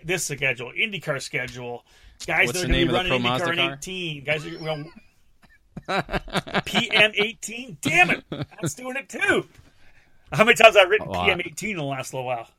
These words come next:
Speaker 1: Crazy. Um, excited for next year, of course, for the Mazda Road to Indy presented by Cooper Tires. Uh, E Carty News dot com is gonna be working a lot closer, uh, with that program. We're gonna be doing some progression articles on the, on the young karters we're watching move their way up the ranks, which is exciting.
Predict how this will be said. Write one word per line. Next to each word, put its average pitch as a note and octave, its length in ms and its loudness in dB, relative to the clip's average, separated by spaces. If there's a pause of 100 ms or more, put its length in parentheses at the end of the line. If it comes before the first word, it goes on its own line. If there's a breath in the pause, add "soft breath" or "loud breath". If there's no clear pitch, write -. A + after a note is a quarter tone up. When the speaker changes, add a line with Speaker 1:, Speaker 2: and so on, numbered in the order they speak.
Speaker 1:
Crazy. C#3+ 340 -2 (540 soft breath)
Um, D3+ 400 8 (220)
excited G#3 360 6
for F#3+ 80 -2
next F3+ 240 0
year, E3 200 0
of - 160 -14
course, D#3+ 240 -2
for D#3 120 -10
the C#3 100 -4
Mazda C#3+ 280 0
Road C#3+ 180 0
to C#3 60 0
Indy C#3 140 -4
presented C3 280 -6
by B2+ 120 -4
Cooper C3 240 -14
Tires. C3 480 -2 (400 soft breath)
Uh, A#2+ 180 -10
E E3 100 -14
Carty D3 260 0
News C#3 180 -4
dot C#3 240 4
com C#3+ 200 0
is C3+ 60 -12
gonna C#3+ 100 -14
be C3 60 -8
working C3+ 280 -6
a - 20 -6
lot C3 180 -2
closer, D3+ 480 -4 (320 soft breath)
uh, C3 400 -2
with C#3+ 240 -6
that D3 220 2
program. D3 500 -2
We're C3 80 -8
gonna C3+ 120 -6
be B2+ 60 -12
doing C3 120 -6
some C3 180 -10
progression C#3+ 540 -2
articles C#3 360 -4
on C3+ 80 -8
the, B2+ 200 -12
on C#3 100 -10
the B2+ 80 -12
young C#3 220 -6
karters D3 420 -2
we're C#3 100 -4
watching C#3 320 -4
move C#3+ 160 -2
their C#3+ 120 -2
way C#3 180 2
up C3+ 120 0
the C#3 60 -8
ranks, C#3+ 360 -2
which - 120 -18
is A#2+ 120 -14
exciting. C3+ 440 -2